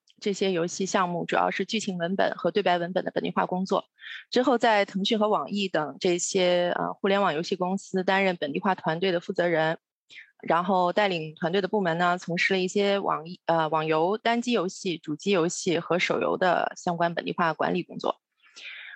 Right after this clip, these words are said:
呃，从项目的角度说，是从《魔兽世界：巫妖王之怒》到《德拉诺之王》资料片的任务文本的翻译，然后《星际争霸二》的剧情对白，然后《暗黑破坏神三》的任务和法术，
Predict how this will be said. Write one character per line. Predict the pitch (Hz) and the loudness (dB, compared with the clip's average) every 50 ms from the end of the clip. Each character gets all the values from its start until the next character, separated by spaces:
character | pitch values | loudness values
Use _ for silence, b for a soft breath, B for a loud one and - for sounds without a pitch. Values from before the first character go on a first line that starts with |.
| B - | B 0
呃， | - 208 202 202 202 202 202 196 196 196 | 2 4 4 4 4 4 4 4 2 2
从 | - - 233 202 214 247 | 0 2 2 2 4 2
项 | 262 - 339 330 302 | 2 2 2 2 4
目 | 269 | 4
的 | 254 240 | 2 4
角 | 214 208 147 135 | 4 4 2 2
度 | - 196 190 | 2 0 -2
说， | - - 214 208 | 0 0 0 0
是 | 208 - 220 | 2 0 -2
从 | - 208 185 185 | 0 0 0 0
《魔 | 180 190 | 0 0
兽 | 220 220 | 0 0
世 | 214 - 226 | 0 0 0
界： | 202 220 196 | 0 0 0
巫 | 196 220 | 0 2
妖 | 220 214 | 2 2
王 | 208 185 190 | 2 0 -2
之 | 202 208 208 | -2 -2 -2
怒》 | 214 220 208 190 | -2 -2 -2 0
到 | 190 202 190 180 170 170 | 2 2 2 2 2 0
《德 | - - 180 | 0 0 2
拉 | 190 196 | 2 2
诺 | 208 208 190 | 2 0 -2
之 | - - 208 | -4 -2 -2
王》 | 196 180 165 165 175 185 | 0 0 0 0 -2 -2
资 | - 196 | 0 0
料 | 208 190 180 | 2 2 0
片 | - - - 196 180 185 190 | -2 -2 -2 -2 0 0 0
的 | 185 175 165 160 - - - - | 0 0 2 2 2 0 -2 -2
任 | 208 202 | -2 -2
务 | 185 | -4
文 | 175 170 170 - | -6 -10 -8 -4
本 | - 170 - | -4 -2 -2
的 | - 175 | -2 -2
翻 | - 165 160 165 165 | 0 0 0 0 -2
译， | 165 147 - - _ _ | -6 -8 -10 -12 _ _
然 | - 165 | 0 2
后 | 175 175 175 | 2 2 0
《星 | - 202 196 202 | 0 0 2 2
际 | 214 202 | 2 2
争 | - 202 196 196 | 2 0 0 2
霸 | 190 185 190 | 2 2 4
二》 | 196 190 180 | 2 2 2
的 | 170 165 170 | 0 -2 -4
剧 | - - - 175 | -6 -10 -12 -8
情 | - - - 165 151 147 160 170 | -8 -6 -4 -2 -2 -2 -2 -2
对 | - 202 180 | -2 0 0
白， | - - 73 76 - - - _ _ _ _ _ _ _ _ _ _ _ | 0 0 0 0 0 -2 -4 _ _ _ _ _ _ _ _ _ _ _
然 | - 175 165 170 175 | 0 0 2 2 0
后 | - - 196 185 175 170 165 - | 0 2 2 4 4 4 2 2
《暗 | - - 214 | 2 2 2
黑 | 220 226 | 2 2
破 | 226 - 233 | 2 0 0
坏 | 233 196 196 | 2 2 2
神 | - - 180 185 | 0 0 -2 0
三》 | 180 - 208 196 202 | 0 0 0 2 2
的 | 196 180 175 | 2 0 2
任 | 196 214 202 185 | 0 0 -2 -2
务 | 175 | -4
和 | 175 180 196 | -4 -4 -2
法 | - - - - | -2 -2 -4 -4
术， | - - 220 196 - | -4 -4 -4 -6 -6